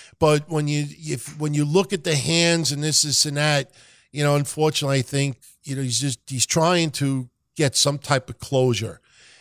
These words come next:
And there's probably a tremendous amount of guilt on his end. And I feel really terrible for that family. It's a shame.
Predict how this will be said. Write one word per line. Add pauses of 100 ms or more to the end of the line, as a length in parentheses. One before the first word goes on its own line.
And
there's
probably
a
tremendous
amount
of
guilt
on
his
end.
And
I
feel
really
terrible
for
that
family.
It's
a
shame.